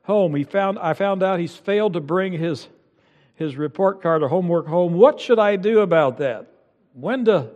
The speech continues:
spank and when not to spank. Of course, we mentioned the four Ds as, as a kind of a template, but spanking is not, is not for childish irresponsibility. Remember that.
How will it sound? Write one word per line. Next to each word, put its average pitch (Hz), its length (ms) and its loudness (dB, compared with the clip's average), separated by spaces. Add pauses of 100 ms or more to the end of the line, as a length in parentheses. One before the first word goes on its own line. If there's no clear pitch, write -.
(160)
spank 190 480 -4
and 139 120 -6
when 160 420 -6
not 170 260 -6
to 135 100 -14
spank. 151 440 -2
Of - 1080 -20
course, 160 180 -2
we 151 80 -6
mentioned 151 400 -4
the 127 80 -6
four 143 300 -2
Ds 143 420 -4
as, 123 180 -12
as 127 280 -12
a 123 60 -10
kind 156 280 -4
of 127 80 -6
a 127 60 -2
template, 143 580 -6
but 127 300 -6 (180)
spanking 208 640 -2
is 160 240 -6
not, 160 640 -4 (1400)
is 135 160 -10
not 196 340 -2
for 151 120 -8
childish 196 800 0
irresponsibility. 143 1300 -6 (400)
Remember 143 460 -6
that. 110 260 -12